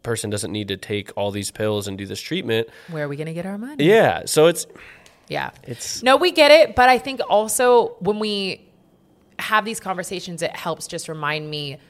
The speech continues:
Speaker 2: why I'm so passionate about what we're doing.
Speaker 1: Yeah.
Speaker 2: And
Speaker 1: And we're here to disrupt it.
Speaker 2: Yeah.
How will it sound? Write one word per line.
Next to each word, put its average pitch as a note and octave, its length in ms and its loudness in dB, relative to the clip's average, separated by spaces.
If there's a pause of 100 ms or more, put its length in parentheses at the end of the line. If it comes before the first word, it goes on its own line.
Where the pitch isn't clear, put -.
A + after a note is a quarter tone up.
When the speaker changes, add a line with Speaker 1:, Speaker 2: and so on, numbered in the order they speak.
(220)
Speaker 2:
why C#3+ 380 2
I'm C#3+ 160 -4
so C3+ 160 -6
passionate - 500 -10
about B2 200 -8
what - 180 -8
we're C3 120 -10
doing. - 380 -16 (580)
Speaker 1:
Yeah. D3 80 -4
Speaker 2:
And C#3+ 360 -6 (300)
Speaker 1:
And G#2+ 120 -2
we're G#2+ 100 0
here C3+ 140 0
to C3+ 80 -2
disrupt G2+ 680 -6
it. - 260 -10 (140)
Speaker 2:
Yeah. F3+ 480 -4